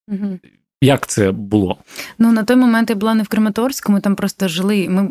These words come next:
Speaker 1: заїжджали в Лисичанськ, Сєвєродонецьк, і от Сєвєродонецьк, він був досить страшним. На той момент йшли дуже великі бої в Рубіжному,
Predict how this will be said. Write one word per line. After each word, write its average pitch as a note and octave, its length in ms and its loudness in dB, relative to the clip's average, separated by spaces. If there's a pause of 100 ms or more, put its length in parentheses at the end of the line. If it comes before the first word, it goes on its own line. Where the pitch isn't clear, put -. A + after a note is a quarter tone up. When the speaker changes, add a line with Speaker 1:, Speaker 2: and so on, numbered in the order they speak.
Speaker 1:
заїжджали F#3+ 640 0
в E3 100 -4
Лисичанськ, G3+ 640 0
Сєвєродонецьк, F#3 920 -2
і F#3 180 2
от F#3+ 140 -2
Сєвєродонецьк, G3 600 0
він G3 100 4
був E3+ 200 -6
досить - 300 -2
страшним. - 540 0 (380)
На F#3+ 60 2
той A3 140 2
момент G#3 340 2
йшли G3 340 0
дуже F#3+ 260 0
великі G3 280 0
бої F#3+ 500 2
в E3+ 80 -2
Рубіжному, G3+ 720 2